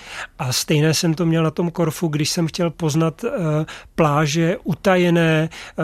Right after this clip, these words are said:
ve skaliskách, kam se můžeš dostat jenom buď lodí, anebo opravdu takovou jako krkolomnou soutězkou, tak já tam přišel a tam byly jako, eh, desítky tady těchto mladých lidí, eh, z, z Anglie, z Polska, ze Španělska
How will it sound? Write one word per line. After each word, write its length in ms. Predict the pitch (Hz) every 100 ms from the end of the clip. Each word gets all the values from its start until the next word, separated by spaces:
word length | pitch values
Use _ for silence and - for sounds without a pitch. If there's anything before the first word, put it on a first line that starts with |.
| 151
ve 160 | 127 143
skaliskách, 720 | - 196 170 165 - 165 151
kam 180 | 170 147
se 120 | 175
můžeš 280 | 160 147 151
dostat 420 | 151 - 175 - - -
jenom 440 | - 139 156 165 165
buď 220 | 180 180
lodí, 360 | 165 143 156 -
anebo 640 | 175 170 156 143 160 165 - - -
opravdu 460 | 208 165 147 160
takovou 300 | 156 - 180
jako 180 | 170 196
krkolomnou 760 | - - - 185 180 180 185 185
soutězkou, 920 | - 165 160 175 - - 151 143 165 - -
tak 160 | - -
já 140 | 156 139
tam 140 | 165
přišel 420 | 151 160 - 165
a 40 | 156
tam 200 | 160 147
byly 200 | 151 156
jako, 280 | 151 -
eh, 40 | 160 233 226 165 147
desítky 520 | 139 160 - - 175
tady 200 | 175 151
těchto 280 | - - 175
mladých 480 | 156 151 151 165 -
lidí, 400 | 151 139 160 165 - - -
eh, 240 | 147 147
z, 180 | 131 - 151
z 140 | 202 160
Anglie, 600 | 143 160 180 180 170 160
z 120 | -
Polska, 800 | - 151 160 - - 175 160 156 - -
ze 180 | 151 143
Španělska 800 | - - 170 165 151 - 165 156